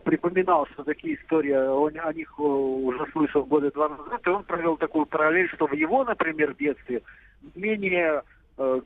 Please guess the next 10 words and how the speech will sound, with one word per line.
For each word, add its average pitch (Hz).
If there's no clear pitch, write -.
глупые 165
вещи 160
совершали 147
для 123
того, 139
чтобы 127
проверить 135
себя 131
на 127
слабо. 269